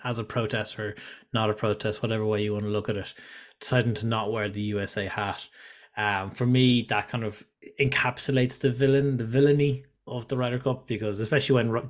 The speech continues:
John Rahm and the likes of the guys were like, "I don't play the Ryder Cup for money. You know, I play it for my love of, love of golf and team golf and love of country and continent."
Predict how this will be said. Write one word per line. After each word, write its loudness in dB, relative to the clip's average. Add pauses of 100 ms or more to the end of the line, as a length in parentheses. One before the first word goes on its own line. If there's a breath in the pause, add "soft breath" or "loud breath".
John 2
Rahm 0
and -4
the -4
likes -2
of -6
the -4
guys -4
were -6
like, -14 (840 loud breath)
"I 6
don't 6
play 2
the 4
Ryder 2
Cup -4
for -8
money. -10
You -8
know, -8
I -8
play -4
it -4
for -8
my 0
love -2
of, -8
love 4
of -4
golf -4
and -4
team -2
golf -6
and -8
love -4
of -8
country -8
and -10
continent." -12